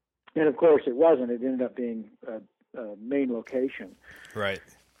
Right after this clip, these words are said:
Speaker 1: And, you know, we got it down, and, um, there were some great scenes in there, you know, wonderful scenes, uh, good angles. And then I think at the end, they even, uh,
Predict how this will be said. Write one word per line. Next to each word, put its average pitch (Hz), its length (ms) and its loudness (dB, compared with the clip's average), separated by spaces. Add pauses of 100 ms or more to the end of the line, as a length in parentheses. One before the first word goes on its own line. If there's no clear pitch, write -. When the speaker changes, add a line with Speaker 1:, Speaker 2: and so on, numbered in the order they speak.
(280)
Speaker 1:
And, 156 480 2
you 214 120 6
know, 185 160 8
we 190 140 6
got 180 220 6
it 156 140 4
down, 160 480 4 (220)
and, 139 540 -2
um, 127 640 4 (840)
there 160 160 6
were 143 140 4
some 135 120 -8
great 143 360 4
scenes 208 260 2
in 123 120 -2
there, - 260 -16
you 113 140 -10
know, 117 160 -8
wonderful 156 540 -2 (100)
scenes, 170 380 -6 (120)
uh, 123 480 -8 (260)
good 165 200 6
angles. 160 560 4
And 156 100 -4
then 156 140 2
I 151 80 2
think 214 180 -2
at 151 100 -2
the 139 200 -2
end, 143 300 0 (760)
they 131 100 4
even, 135 420 2
uh, 120 460 -2